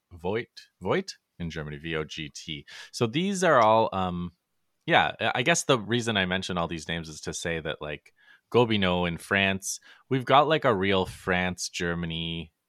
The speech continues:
U K, U S, uh, intellectual, <laughs> you know, development of this discipline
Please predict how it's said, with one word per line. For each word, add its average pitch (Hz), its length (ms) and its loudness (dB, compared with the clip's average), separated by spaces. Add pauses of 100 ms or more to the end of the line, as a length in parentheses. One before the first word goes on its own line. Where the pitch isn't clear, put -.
(120)
U 82 220 -6
K, 85 280 -4
U 78 340 -6
S, - 540 -8 (460)
uh, 67 340 -10 (380)
intellectual, 90 1120 -4 (320)
<laughs> - 340 -2
you 185 140 6
know, 120 100 4
development 92 680 -2
of 82 140 -6
this 80 180 -10
discipline - 520 -10